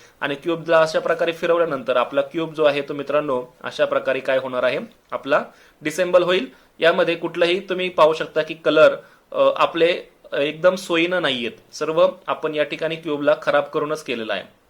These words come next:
तर मित्रांनो, सुरुवातीला यामध्ये आपल्याला काय करावं लागतं की आपला हा जो सेंटर आहे ना, या सेंटरला कुठलाही एक कलर आपल्याला बनवावा लागतो.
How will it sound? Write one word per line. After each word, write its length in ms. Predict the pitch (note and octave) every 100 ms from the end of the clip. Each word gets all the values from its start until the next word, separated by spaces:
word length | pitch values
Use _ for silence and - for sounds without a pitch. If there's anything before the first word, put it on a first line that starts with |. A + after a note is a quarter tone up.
| -
तर 60 | E3+
मित्रांनो, 360 | F#3 G3+ G3
सुरुवातीला 560 | G3 F#3+ F#3+ F3+ C3 B2+ - - -
यामध्ये 340 | D#3+ F3+ F#3 F#3+
आपल्याला 280 | F3 F3+ F3+
काय 180 | F3+
करावं 220 | F3+ F3 C#3
लागतं 320 | B2 C3+ D#3 -
की 80 | F3
आपला 260 | D#3+ D#3 D#3+
हा 100 | E3
जो 100 | F3+
सेंटर 440 | - D#3+ D#3+ F3
आहे 160 | D#3+ C3+
ना, 120 | C3
या 160 | C#3 D#3+
सेंटरला 480 | E3+ D3 D#3 D#3+
कुठलाही 460 | E3 D3+ D3+ D3 D#3+ D#3+
एक 280 | D#3 D#3+
कलर 200 | D3+ C#3
आपल्याला 300 | C#3 B2 C3+
बनवावा 360 | D#3+ D#3+ C#3 B2
लागतो. 380 | G#2+ - G#2+